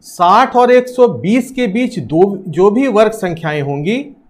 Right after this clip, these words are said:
वो सात और ग्यारह के वर्ग के बीच की होंगी,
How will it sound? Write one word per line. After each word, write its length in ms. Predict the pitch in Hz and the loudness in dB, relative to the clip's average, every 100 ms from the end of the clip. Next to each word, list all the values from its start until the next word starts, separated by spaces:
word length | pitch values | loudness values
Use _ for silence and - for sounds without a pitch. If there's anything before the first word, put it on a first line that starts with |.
| _ _ _ _ - | _ _ _ _ -6
वो 160 | 233 277 | -2 -2
सात 840 | - - 170 196 254 269 - - | -2 0 2 4 4 2 -6 -16
और 300 | 165 208 214 196 | 0 2 2 -2
ग्यारह 720 | 143 120 175 175 196 240 240 | -6 0 4 6 6 4 2
के 400 | 247 220 240 277 269 _ _ _ _ _ _ _ - | -4 -2 -2 -2 -8 _ _ _ _ _ _ _ -14
वर्ग 720 | 123 156 226 240 131 - - - _ _ _ _ _ _ _ _ _ _ _ _ | -2 4 4 4 -2 -8 -16 -20 _ _ _ _ _ _ _ _ _ _ _ _
के 120 | 214 208 | 0 0
बीच 360 | 117 220 220 | 4 2 2
की 160 | - 151 | -2 -8
होंगी, 440 | 127 113 104 101 | -8 -10 -14 -18